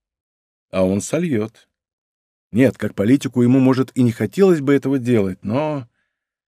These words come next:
Хм... Хотя да. Пожалуй, не станет. Всё-таки усиливать иностранцев, которые завладеют кучей артефактов, он не будет.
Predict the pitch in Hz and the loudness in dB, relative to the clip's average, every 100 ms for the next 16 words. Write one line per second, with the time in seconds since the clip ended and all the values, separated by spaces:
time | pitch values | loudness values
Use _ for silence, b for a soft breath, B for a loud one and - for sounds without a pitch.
0 | _ _ _ _ _ - 107 92 85 78 | _ _ _ _ _ -6 -4 -4 -6 -10
1 | 87 B B B B _ _ _ _ _ | -16 B B B B _ _ _ _ _
2 | _ _ _ - 92 127 110 101 - - | _ _ _ -16 -10 -6 -6 -6 -8 -18
3 | _ _ _ _ _ _ _ _ _ _ | _ _ _ _ _ _ _ _ _ _
4 | _ - 90 101 123 120 113 101 - 107 | _ -14 -8 -2 -2 0 0 -2 -6 -6
5 | 92 65 - - _ _ _ _ _ _ | -6 -8 -20 -20 _ _ _ _ _ _
6 | _ _ _ _ _ - 143 151 139 147 | _ _ _ _ _ -8 -4 -4 -4 -4
7 | 143 131 - 143 143 135 - 120 113 - | -4 -6 -2 0 0 0 -2 -4 -4 -6
8 | 131 165 123 104 - 104 127 123 107 110 | -4 -2 -4 -10 -12 -6 -2 -2 0 -2
9 | 107 127 113 - 120 110 104 - 92 135 | 0 -2 -2 -8 -6 -6 -6 -8 -8 -4
10 | 123 - 123 127 123 117 110 110 101 - | -4 -6 -8 -6 -4 -4 -6 -6 -6 -8
11 | - | -20